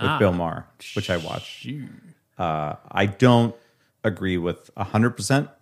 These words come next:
Speaker 2: of the stuff that he says on his show, but it's pretty close.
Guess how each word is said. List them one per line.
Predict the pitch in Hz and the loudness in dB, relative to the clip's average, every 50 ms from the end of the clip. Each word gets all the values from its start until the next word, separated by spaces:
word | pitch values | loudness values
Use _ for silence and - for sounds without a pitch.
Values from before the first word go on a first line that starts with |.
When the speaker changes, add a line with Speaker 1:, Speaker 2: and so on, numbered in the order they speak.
| _ - | _ -10
Speaker 2:
of | 110 98 | -8 -6
the | 107 107 | -6 -6
stuff | 101 - 117 113 123 - - - - _ _ - | -2 0 0 0 0 0 -8 -20 -20 _ _ -2
that | - 107 95 | -2 -2 0
he | 95 104 107 | 2 0 0
says | 101 - - 113 101 98 98 98 90 95 98 - - - _ _ | 0 0 2 2 4 4 4 2 0 -4 -8 -10 -12 -14 _ _
on | - 92 92 90 92 90 90 92 95 92 | -2 0 0 2 2 0 0 0 -2 -2
his | 90 98 95 90 | -2 -4 -4 -4
show, | - - 98 98 98 110 120 120 _ _ _ - _ _ _ _ _ | 0 0 2 2 2 0 -2 -6 _ _ _ -20 _ _ _ _ _
but | - 359 | -6 -6
it's | 359 - | -6 -4
pretty | - - 208 180 | 0 0 0 0
close. | - - 123 120 123 127 - - - - - | 4 6 6 8 6 6 2 -4 -10 -10 -12